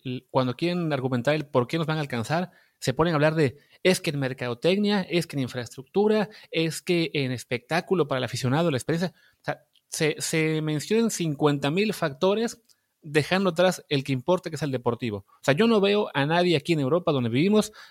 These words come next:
a ningún, eh, fan del Barcelona o el Madrid o el Atlético decir, "Ah, pero es que en la Premier League tienen, eh,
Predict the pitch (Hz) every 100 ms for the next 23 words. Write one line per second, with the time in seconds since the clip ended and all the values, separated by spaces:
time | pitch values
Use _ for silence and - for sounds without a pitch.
0 | - 135 139 135 165 196 196 185 165 139
1 | 127 127 117 113 110 - 160 165 165 160
2 | - 135 120 113 110 110 120 117 123 170
3 | 151 123 113 120 165 160 120 151 180 180
4 | 196 - _ - 135 - 143 - - 202
5 | 202 180 160 - 165 175 - 165 - -
6 | - 180 160 143 214 196 180 139 180 190
7 | 170 _ _ _ - 196 185 180 175 170
8 | 180 151 147 143